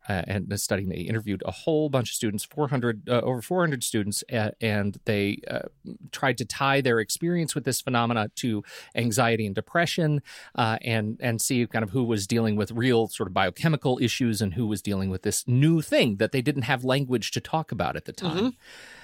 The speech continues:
Speaker 1: And they came up with a paper that is called, optimistically, "An Urge to Jump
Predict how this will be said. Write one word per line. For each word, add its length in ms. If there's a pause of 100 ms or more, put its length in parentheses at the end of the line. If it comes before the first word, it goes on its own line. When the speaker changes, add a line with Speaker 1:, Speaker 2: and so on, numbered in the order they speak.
(200)
Speaker 1:
And 420 (240)
they 240
came 340
up 220
with 320
a 120
paper 580 (400)
that 200
is 140
called, 500 (120)
optimistically, 840 (440)
"An 180
Urge 340
to 100
Jump 420